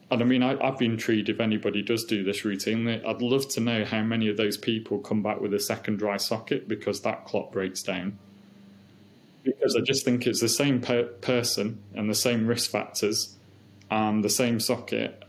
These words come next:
and all, you know, wh-, what have we changed putting that second clot in?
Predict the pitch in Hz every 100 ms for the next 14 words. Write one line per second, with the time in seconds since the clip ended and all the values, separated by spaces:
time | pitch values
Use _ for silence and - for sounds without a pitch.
0 | - 110 107 123 120 120 - - - 117
1 | 110 104 135 - - 117 127 127 110 107
2 | 131 123 117 113 110 104 - - - 107
3 | 101 117 - 113 101